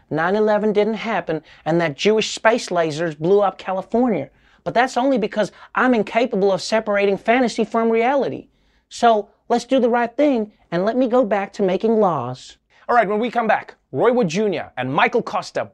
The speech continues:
break down what we can expect on Super Bowl Sunday.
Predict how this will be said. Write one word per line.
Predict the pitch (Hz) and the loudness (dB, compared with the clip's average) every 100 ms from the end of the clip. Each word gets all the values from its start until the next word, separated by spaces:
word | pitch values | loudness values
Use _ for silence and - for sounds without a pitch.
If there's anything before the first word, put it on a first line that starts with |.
| - | -2
break | 190 240 - | 2 2 0
down | 214 214 | 0 2
what | 202 185 | 0 0
we | 170 240 | 2 2
can | 220 247 | 2 -2
expect | 233 - - 233 165 - - _ _ | -2 -4 0 2 2 -6 -20 _ _
on | 135 | -2
Super | 127 - 180 185 | -2 -2 -2 -2
Bowl | 156 180 | 2 2
Sunday. | 185 - 143 107 101 | 2 -2 -2 -4 -10